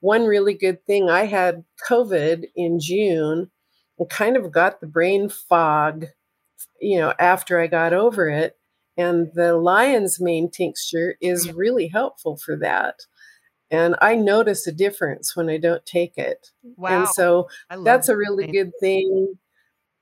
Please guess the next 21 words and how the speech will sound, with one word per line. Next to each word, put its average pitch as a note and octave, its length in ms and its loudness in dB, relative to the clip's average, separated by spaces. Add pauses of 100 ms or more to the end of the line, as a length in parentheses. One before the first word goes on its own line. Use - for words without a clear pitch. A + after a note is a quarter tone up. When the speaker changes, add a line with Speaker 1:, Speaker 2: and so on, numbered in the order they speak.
(400)
Speaker 1:
Not B3 480 6
widely A3 600 2
known, A3 580 2
but F3+ 300 0
should G#3 360 -2
be, F3+ 440 -2
because F#3 400 -4
I F3+ 120 0
think G3+ 280 -6
a F3 60 0
lot F3 280 0
of G3+ 120 -8
people E3+ 380 -4
that E3+ 140 -4
had E3+ 340 -6
covid F3+ 380 -2
ended E3 320 -4
up E3+ 220 -2
with - 220 -4
that, D3 340 -2 (260)
um, C#3+ 480 -4